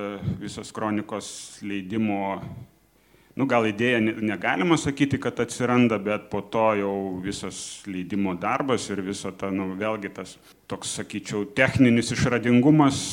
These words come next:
e, susijęs vis dėlto su kr-, su kronikos perdavimu į vakarus ir, ir, ir visu rengimu. Tai vėlgi seserys eucharistietės ir, ir, ir jėzuitų kunigai. Vienas turbūt iš,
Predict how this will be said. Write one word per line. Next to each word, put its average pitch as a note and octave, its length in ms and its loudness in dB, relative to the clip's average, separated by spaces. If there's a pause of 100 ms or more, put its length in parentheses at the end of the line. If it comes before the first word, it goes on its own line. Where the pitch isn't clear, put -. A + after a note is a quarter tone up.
(100)
e, A2+ 160 0 (680)
susijęs A#2+ 680 -4
vis A2+ 180 -6
dėlto A2 460 0 (460)
su - 200 -14
kr-, A2 200 -6
su - 160 -6
kronikos G#2+ 560 0
perdavimu G2+ 640 0
į G2 40 -6
vakarus B2 720 0
ir, F#2+ 460 -8
ir, F#2+ 440 -8
ir G2 260 -6
visu G2 380 -6 (440)
rengimu. G#2+ 720 2 (500)
Tai C3 140 -6
vėlgi F3+ 320 -2
seserys G2+ 540 -8
eucharistietės G#2 920 -8
ir, A#2 200 -8
ir, A#2 420 -10
ir G#2+ 400 -4 (240)
jėzuitų G2 540 -10
kunigai. A2+ 460 -4 (560)
Vienas C3+ 420 8
turbūt B2+ 480 2
iš, A#2 140 0